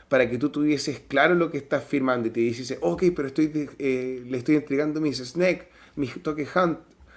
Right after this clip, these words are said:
Ah, entonces no, no lo quiero hacer". Y para eso está haciendo un llamado a los desarrolladores para que actualicen esto. Entonces, desde el, desde el, desde el consejo del cardumen,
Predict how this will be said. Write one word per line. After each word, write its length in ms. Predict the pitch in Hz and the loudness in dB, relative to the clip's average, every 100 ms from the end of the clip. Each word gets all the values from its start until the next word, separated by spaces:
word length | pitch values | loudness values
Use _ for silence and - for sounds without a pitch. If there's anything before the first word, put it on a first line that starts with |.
| - | -20
Ah, 140 | 135 135 | -12 -10
entonces 360 | 120 127 120 | -6 -4 -4
no, 180 | 127 120 - - _ | -4 -4 -8 -20 _
no 420 | 78 73 - 127 | -18 -18 -4 0
lo 100 | 117 | 0
quiero 160 | 107 127 | 2 0
hacer". 340 | 117 110 80 - - _ _ _ _ _ - - - - _ _ | 0 -2 -4 -14 -20 _ _ _ _ _ -20 -20 -20 -20 _ _
Y 60 | 120 | 4
para 160 | 135 | 4
eso 120 | 135 | 4
está 160 | 165 160 | 0 -2
haciendo 260 | 143 147 147 | -2 0 0
un 120 | 139 | 0
llamado 340 | 127 127 139 | 0 2 4
a 40 | 143 | 2
los 120 | 131 | 0
desarrolladores 720 | 123 123 120 113 110 127 143 | -2 0 2 2 4 4 2
para 260 | - 123 - | 2 0 0
que 120 | 113 | -6
actualicen 500 | 101 - 117 127 135 | -4 -2 -2 0 -2
esto. 260 | 120 - - - - _ | -2 -6 -20 -20 -20 _
Entonces, 840 | 117 117 117 127 147 135 101 76 - _ - _ _ _ - _ - | 0 2 0 4 4 4 0 -8 -12 _ -20 _ _ _ -20 _ 0
desde 360 | 123 127 127 | 2 2 2
el, 360 | 127 120 113 110 | 2 2 0 0
desde 260 | 123 120 123 | -2 -2 -2
el, 360 | 120 110 101 | -2 -4 -6
desde 220 | 123 127 135 | -4 -4 -4
el 80 | |
consejo 640 | - 123 120 160 160 180 180 | -4 -6 0 0 2 4 4
del 180 | 160 | 4
cardumen, 640 | - 160 170 190 202 202 | 2 0 4 4 6 2